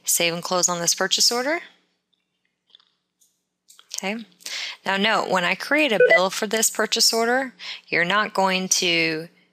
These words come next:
see any of the information. So we're gonna go ahead and receive inventory with a bill from C U Electric,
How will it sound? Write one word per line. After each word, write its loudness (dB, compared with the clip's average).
see 2
any 0
of -8
the -2
information. -2
So 0
we're 0
gonna -2
go -2
ahead -4
and -16
receive -2
inventory -6
with -4
a -2
bill -2
from -8
C -2
U -8
Electric, -4